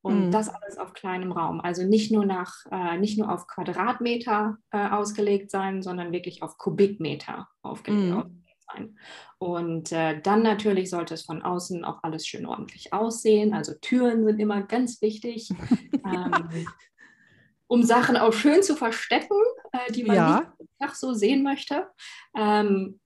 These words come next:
Speaker 1: und einige, und da gibt's auch so wirklich einige kleine Tipps und Tricks, die Leute dann, die, die wirklich vergessen und einfach nie davon gehört haben. Also
Speaker 2: Mhm.
Speaker 1: statt, statt Türen einfach mal Schiebetüren zu nehmen,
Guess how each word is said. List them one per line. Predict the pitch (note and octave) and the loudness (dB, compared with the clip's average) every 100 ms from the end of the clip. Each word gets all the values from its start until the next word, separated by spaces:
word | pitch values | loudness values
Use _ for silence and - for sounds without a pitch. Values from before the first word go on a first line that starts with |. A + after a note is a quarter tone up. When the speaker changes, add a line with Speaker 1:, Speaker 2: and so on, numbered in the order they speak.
| _ | _
Speaker 1:
und | A3 A3+ | 0 2
einige, | A#3 D#4+ G4+ F#4 E4+ D4+ | 4 6 6 6 4 2
und | B3 C4 | 0 0
da | |
gibt's | C4+ D4+ | 0 -2
auch | - | -4
so | - B3+ | -4 -6
wirklich | C4+ B3 - | -6 -6 -2
einige | B3 A#3+ | 0 0
kleine | A3+ A3+ A3+ A3+ G#3+ G#3 | -2 -2 0 2 0 -2
Tipps | - C#4 - G#3+ | -6 -6 -2 -2
und | G#3+ | -2
Tricks, | A#3+ A#3+ - | -4 -6 -4
die | F#3 | -2
Leute | E3+ G3 G3+ | 2 0 0
dann, | F#3+ F3+ F3+ F3 - | -4 -4 -6 -8 -8
die, | F#3+ F3+ F3 E3+ | -6 -6 -6 -8
die | F3+ F3 E3+ - _ _ _ _ | -6 -6 -6 -14 _ _ _ _
wirklich | - G3 E3+ - _ _ _ _ | -2 -2 -2 -10 _ _ _ _
vergessen | - F#3 F3+ D4 - E3+ | -6 -2 2 0 2 -2
und | D#3+ D#3+ | -2 -4
einfach | E3+ F3 F#3 - - _ _ | -6 -6 -10 -12 -20 _ _
nie | G#3 G3 A3 A3+ | 0 6 6 6
davon | G#3+ G#3+ G3+ | 4 2 0
gehört | G3+ G#3+ B3+ G#3+ | 2 2 2 2
haben. | D#3 D#3+ | -2 -2
Also | F3 F3 F3 F3 | -4 -4 -2 2
Speaker 2:
Mhm. | |
Speaker 1:
statt, | G3+ F3 F3+ A#3+ - _ _ _ _ _ _ _ | 2 4 2 0 -6 _ _ _ _ _ _ _
statt | - G3 F#3+ - | -8 -6 -6 -2
Türen | - C#4+ - E3 G#3 B3 - - _ _ G3 | 6 8 8 4 2 0 -2 -20 _ _ -4
einfach | G3 G3 | -4 -4
mal | F#3 | -4
Schiebetüren | - B3 G#3+ - - - | -2 2 2 0 -6 -6
zu | - | -6
nehmen, | - - - - | -8 -8 -12 -16